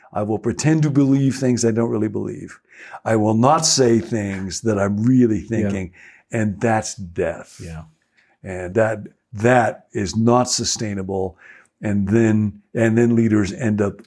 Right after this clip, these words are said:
Speaker 1: leading hidden
Speaker 2: Yeah.
Speaker 1: lives.
Speaker 2: What about for the leader that took that or is getting ready to take that courageous step of authenticity, or maybe
Speaker 1: Mm-hmm.
Speaker 2: they did, and there's just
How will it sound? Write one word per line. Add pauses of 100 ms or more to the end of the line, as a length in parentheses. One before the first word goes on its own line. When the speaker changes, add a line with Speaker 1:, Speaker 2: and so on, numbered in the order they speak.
Speaker 1:
leading (100)
hidden
Speaker 2:
Yeah.
Speaker 1:
lives. (720)
Speaker 2:
What
about
for
the
leader (880)
that
took
that (580)
or
is (200)
getting
ready
to
take
that (640)
courageous
step
of
authenticity,
or
maybe
Speaker 1:
Mm-hmm.
Speaker 2:
they
did, (800)
and
there's
just